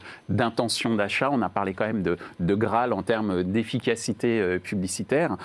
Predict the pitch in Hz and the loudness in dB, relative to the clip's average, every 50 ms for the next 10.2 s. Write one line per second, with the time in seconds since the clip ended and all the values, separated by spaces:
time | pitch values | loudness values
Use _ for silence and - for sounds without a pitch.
0 | - - - - - 92 101 104 - - 127 117 120 123 120 104 98 107 110 117 | -10 -12 -8 -2 0 2 2 2 2 2 2 4 4 4 4 4 4 2 2 2
1 | 123 123 107 95 90 - 110 - - 107 107 113 117 123 123 107 95 95 92 95 | 2 2 2 0 0 0 -2 -2 0 0 2 2 2 2 2 2 2 2 0 0
2 | - 104 - - - - 160 170 165 - - 98 - - - 113 113 107 92 87 | 0 -2 0 0 0 2 2 0 0 0 -4 -4 -2 0 0 2 2 2 2 2
3 | 90 98 92 - 107 104 - 120 117 107 - 123 120 123 127 127 - - - - | 2 0 0 0 0 0 0 -2 -2 -2 0 2 2 2 2 0 -4 -8 -6 -2
4 | - 104 107 - 123 113 - - 127 127 113 98 95 - 120 117 104 - 123 127 | 0 0 0 0 -2 -2 0 0 2 2 2 2 0 0 -2 -4 0 0 0 0
5 | - - - - 78 82 101 104 110 117 - - 131 120 120 123 120 113 98 92 | -2 -4 -6 -4 -2 0 0 2 0 0 0 0 2 2 2 2 2 2 2 2
6 | 90 95 92 - - - - - - 117 117 139 170 208 208 - - - - - | 2 0 -2 -2 -4 -4 -4 -2 0 0 0 0 0 -2 -4 -10 -14 -14 -16 -16
7 | - - - - - - 190 180 175 - - 156 151 - - 147 147 139 123 104 | -6 -2 0 0 2 2 2 0 2 2 2 0 2 2 2 2 4 4 4 2
8 | 98 110 107 - - 127 - - 123 - - 147 139 - - - 147 - - - | 2 0 0 0 -2 -2 0 0 -2 0 0 -2 -2 -2 -2 -2 -2 -2 -2 -2
9 | - 143 123 120 113 110 - - 123 104 110 117 127 127 - - 180 190 202 160 | 0 0 0 0 -2 -2 -2 -2 0 0 2 2 0 0 -2 -2 -2 0 2 2
10 | 123 104 95 90 | 4 4 2 2